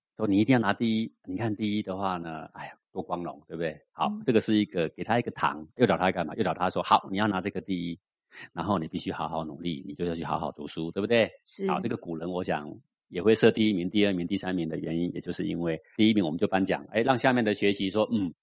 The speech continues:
Speaker 1: 那我要跟他一样的话，我要好好读书。”
Speaker 2: 是。
Speaker 1: 好，这个人的诚实哈，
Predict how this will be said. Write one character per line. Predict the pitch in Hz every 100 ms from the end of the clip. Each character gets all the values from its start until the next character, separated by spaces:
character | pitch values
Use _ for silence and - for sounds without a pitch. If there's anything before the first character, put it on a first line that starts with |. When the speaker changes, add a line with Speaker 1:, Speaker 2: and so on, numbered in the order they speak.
| _
Speaker 1:
那 | 117
我 | 92
要 | 85 104
跟 | 110
他 | 104 104
一 | 101
样 | 98 87
的 | 87
话， | 90 85
我 | 76
要 | 82
好 | 80 78
好 | 76
读 | 76
书。” | - 73 - _ -
Speaker 2:
是。 | - 202
Speaker 1:
好， | 185 196 220 -
这 | 110
个 | 85 78 78
人 | 90 92
的 | 110
诚 | - 98 104
实 | - - 82 85
哈， | 85 71